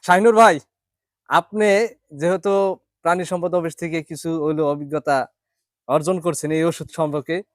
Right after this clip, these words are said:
পরামর্শের জন্য কোনো দর্শক ভাই যদি আপনার সাথে যোগাযোগ করতে চায় অবশ্যই WhatsApp, ইমো নাম্বার যদি দিতেন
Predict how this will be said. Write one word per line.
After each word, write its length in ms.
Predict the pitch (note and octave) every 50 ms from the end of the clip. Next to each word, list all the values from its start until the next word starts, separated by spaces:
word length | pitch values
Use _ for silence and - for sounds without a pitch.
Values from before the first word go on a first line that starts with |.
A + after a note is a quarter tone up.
| _ _ _ _ _
পরামর্শের 640 | - B3+ B3+ C4+ B3+ A#3 A#3+ - - - A3+ A#3+ G3+
জন্য 400 | F#3 A3 G3 F3 E3 D3+ D#3 E3+ -
কোনো 180 | - F3 F3 F3
দর্শক 360 | D3+ F3+ F3+ D#3 - - G3
ভাই 260 | F3+ D#3+ D#3 D#3+ E3+
যদি 400 | D#3+ D#3+ E3+ F3 F#3 D#3+ D3 D3 - _ _ _ -
আপনার 220 | - C#3 D3 D#3+ D3+
সাথে 180 | - D#3 D#3
যোগাযোগ 340 | D3 D#3+ D#3+ F#3 E3+ F3+ E3
করতে 260 | - E3+ C#3+ - C#3
চায় 200 | - C3+ B2+ B2+
অবশ্যই 460 | C3+ D3+ D#3 - - - E3 E3 D#3+
WhatsApp, 560 | D3 - C#3 D3 C#3 - - - D3+ C#3 C#3 C#3 _ _
ইমো 220 | D#3+ E3 E3 D#3+ D#3+
নাম্বার 400 | C#3+ C3+ B2+ B2+ C3 C3+ C3+ C3
যদি 200 | B2+ B2+ C3 B2
দিতেন 320 | C#3 E3+ D3+ F#3+ F#3 C3+